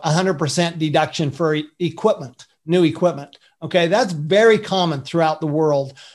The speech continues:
uh, a deduction for new equipment. What, what we're unique in is allowing a bonus depreciation for used real estate. That's a,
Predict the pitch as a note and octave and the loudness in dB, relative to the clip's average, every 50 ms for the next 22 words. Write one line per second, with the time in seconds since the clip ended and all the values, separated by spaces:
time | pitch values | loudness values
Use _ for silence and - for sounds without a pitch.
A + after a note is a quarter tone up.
0 | _ _ F3 D#3+ D#3+ D#3 - F3 E3 D3+ E3 E3 F3+ E3+ - - E3+ - - E3 | _ _ 0 0 0 0 0 0 0 0 2 2 2 0 0 -2 -4 -4 -2 -2
1 | D#3+ D#3+ D#3 C#3+ - F#3+ F#3+ E3+ D3 C#3+ - _ - - _ - F#3 G#3 G3+ G#3 | 0 0 -2 0 0 0 0 0 0 -6 -10 _ -20 -16 _ -2 0 0 0 -2
2 | - - E3+ F3 F#3+ F#3 F#3+ F#3+ F#3 A3 C4 D4 D4 D4 C#4 A3 G3 F#3+ F#3 F#3 | -6 -6 0 2 2 2 2 0 -2 0 2 4 4 4 4 2 0 2 2 2
3 | G3+ A#3 C#4 D4 - - G3+ F3 D#3+ D3 C#3+ C#3+ C#3+ D#3 D3 - _ _ _ _ | 2 0 0 -2 -4 -4 -4 -4 -2 -2 -2 -4 -4 -4 -6 -8 _ _ _ _
4 | _ _ _ F3+ F#3 F#3 E3+ C#3+ F3+ F3 F3 F#3+ G3+ G#3+ G#3+ A3 G#3+ G#3+ G3+ G3 | _ _ _ 0 2 2 2 2 2 2 2 2 4 4 4 4 2 2 2 0
5 | F#3+ F#3 - F3+ E3+ D#3+ C#3+ C3 B2+ F#3+ G3 G#3+ A#3 A#3 G#3+ - - - F#3+ - | -2 -4 -2 -2 -2 -2 -2 -2 0 0 2 2 2 0 -2 -2 -4 -6 -6 -4
6 | - F#3+ F#3 E3 - - F#3+ G3 A3 A#3+ A3 - - F3 D#3 C#3 - - F3 E3+ | 0 0 0 0 0 0 2 2 2 2 2 0 -2 -2 -2 -4 -2 0 0 2
7 | E3+ D#3+ D#3 D3 D#3+ F3+ G#3 G#3+ G#3+ G3+ E3 - - D#3+ C3 C#3 D3+ F3+ G#3+ G3 | 2 2 0 0 0 2 2 2 2 2 0 -2 -6 -6 -2 2 4 4 4 4
8 | E3+ C3 - - - - D3 - - - - - _ - - - - _ _ _ | 2 -4 -6 -8 -12 -12 -14 -14 -16 -18 -20 -20 _ -20 -20 -20 -20 _ _ _
9 | - D#3 C#3 F#3+ A3+ C4+ - A#3 F#3+ - | -14 -8 -4 -2 -2 0 2 2 0 0